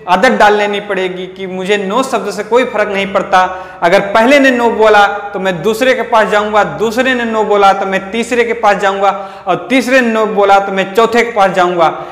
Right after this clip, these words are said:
ऐसे करते करते आप दसवें के पास जाओगे तो वो बोलेगा, "हाँ सर, मैं ज्वाइन करूंगा, मुझे काम करना है।" इसलिए आपको नौ लोगों का नो सुनने के बाद आपको दसवां यस मिलेगा। ये चीज़ तो आप हंड्रेड परसेंट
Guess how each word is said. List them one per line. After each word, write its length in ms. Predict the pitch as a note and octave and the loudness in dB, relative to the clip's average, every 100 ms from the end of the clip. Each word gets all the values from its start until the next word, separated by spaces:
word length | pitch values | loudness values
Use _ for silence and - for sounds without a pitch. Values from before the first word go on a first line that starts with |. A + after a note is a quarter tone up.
| - G3+ | -6 0
ऐसे 300 | G#3+ B3+ C4+ | 2 2 2
करते 360 | B3+ A3 A#3+ | 2 2 2
करते 260 | A#3 A3 A#3 | 2 0 2
आप 120 | F#3+ | 2
दसवें 480 | D#3+ A3+ A3+ C4+ B3 | 2 0 2 2 2
के 80 | - | 2
पास 240 | A3 G#3 | 2 2
जाओगे 320 | F#3 G3 F#3+ | 4 4 2
तो 140 | F#3+ F#3 | 0 2
वो 160 | A3+ | 4
बोलेगा, 440 | F#3+ F#3+ F#3 F3 E3 | 4 2 2 2 2
"हाँ 240 | F3 F#3+ | 2 0
सर, 200 | F#3 F3+ | 0 -4
मैं 360 | D#3+ D3+ E3+ E3 | -4 -2 -2 -2
ज्वाइन 240 | D#3+ D#3+ | -4 -4
करूंगा, 320 | D#3+ E3 D#3+ | -6 -6 -6
मुझे 400 | D3+ C#3+ D3 F3 | -6 -8 -4 -4
काम 240 | D3 C#3+ C3+ | -2 -4 -4
करना 320 | C#3 C3 B2+ | -6 -6 -6
है।" 260 | C3 A#2+ - - - C4 | -8 -10 -16 -20 -8 0
इसलिए 300 | C4 C4 C4 | 2 6 4
आपको 360 | A#3+ B3+ A#3+ A#3 - - - - D3+ | 4 4 4 4 -2 -10 -18 -16 -10
नौ 260 | E3+ C4+ | 0 4
लोगों 380 | C#4 B3+ B3 A#3+ A#3+ - - - - | 4 4 2 0 -4 -12 -18 -20 -4
का 120 | A3 G#3+ | 0 0
नो 260 | G#3 A#3 | 0 -2
सुनने 360 | A3+ A3+ G#3+ G#3+ | -4 -6 -4 -2
के 120 | G#3 | 0
बाद 220 | G3 G3 | 4 4
आपको 360 | G3 G3 - G3 | 4 0 0 -4
दसवां 640 | E3 G3+ B3+ B3+ F#3 F3 | -2 -2 0 2 2 2
यस 200 | G#3 G#3 | 0 0
मिलेगा। 520 | F#3 F3+ E3 D3+ - - - - | -2 -2 2 2 0 -8 -14 2
ये 160 | B3 B3 | 2 4
चीज़ 220 | B3 A#3+ | 0 -4
तो 140 | A#3+ | -2
आप 280 | G#3 G3 G3 | 2 2 2
हंड्रेड 320 | G3 A3 A3+ | -2 0 0
परसेंट 460 | G#3 G#3 G#3 G3+ | -2 -4 -6 -8